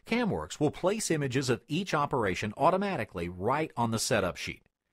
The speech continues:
If a setup sheet has already been created for this part and you're creating it again, you can either choose to regenerate all images or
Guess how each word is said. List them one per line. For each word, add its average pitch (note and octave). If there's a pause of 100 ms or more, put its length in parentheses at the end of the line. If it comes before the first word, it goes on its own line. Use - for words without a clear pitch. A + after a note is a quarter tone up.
(320)
If A#2
a A#2
setup A3+
sheet G#2+
has A#2+
already F3
been B2+
created C3
for A#2+
this G2+
part E2+ (200)
and B2+
you're A#2
creating C3
it F#2+
again, F#2+ (400)
you C#3+
can C#3+
either D3+
choose D3+
to C3
regenerate D3
all G#2+
images F#3 (280)
or B2+